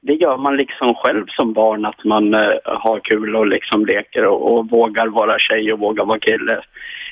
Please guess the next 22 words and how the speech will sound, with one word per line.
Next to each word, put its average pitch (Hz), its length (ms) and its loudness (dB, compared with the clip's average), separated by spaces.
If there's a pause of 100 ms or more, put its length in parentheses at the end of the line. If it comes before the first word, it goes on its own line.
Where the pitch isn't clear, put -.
(160)
Vilket - 260 0
som, - 260 2
så - 100 -12
jag 113 140 0
tror 160 180 2
inte - 180 0
att, - 340 -6
eh, 113 160 4 (800)
lärarna 113 400 0
behöver 107 300 -2
lägga 110 300 2
sig 165 300 0
i 139 40 4
det 113 120 -4
där, 113 160 -2
så - 120 -8
det 117 120 -4
börjar 123 240 0
bli 120 140 -2
lite 117 220 -2
larvigt 123 600 -2
på 113 280 4